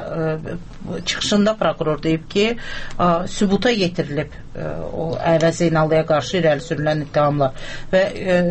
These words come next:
söhbət yəqin ki, Gülər Əhmədovanın iddiasından gedir.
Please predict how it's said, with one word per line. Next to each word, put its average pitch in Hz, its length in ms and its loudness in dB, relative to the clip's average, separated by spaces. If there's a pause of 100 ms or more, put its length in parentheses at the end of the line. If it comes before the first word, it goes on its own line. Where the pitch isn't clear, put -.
(160)
söhbət 214 440 0
yəqin 180 400 2
ki, 190 200 -2
Gülər 170 320 4
Əhmədovanın 160 580 2
iddiasından 156 680 0
gedir. 165 340 -4